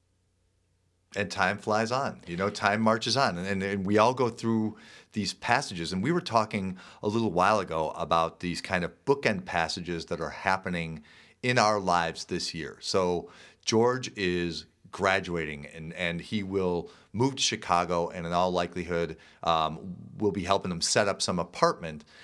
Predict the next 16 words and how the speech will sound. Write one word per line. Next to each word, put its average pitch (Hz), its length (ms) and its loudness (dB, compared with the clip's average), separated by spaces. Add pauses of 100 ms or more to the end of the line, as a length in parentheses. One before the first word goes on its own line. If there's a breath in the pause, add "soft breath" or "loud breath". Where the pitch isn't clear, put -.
(440 loud breath)
Meantime, 104 840 -4 (340)
in 110 260 2
Ames, 143 280 -2
Iowa, 107 560 2 (440 soft breath)
Julie's, 117 680 0 (120)
um, 90 400 2 (540)
beautiful 127 400 0
parents, 95 540 -2
Shirley 113 440 0
and 139 120 -8
Ken, 90 440 -8 (300 loud breath)
are 85 720 2
in 101 160 -4
their 104 140 2
mid 107 340 0
eighties 98 540 -4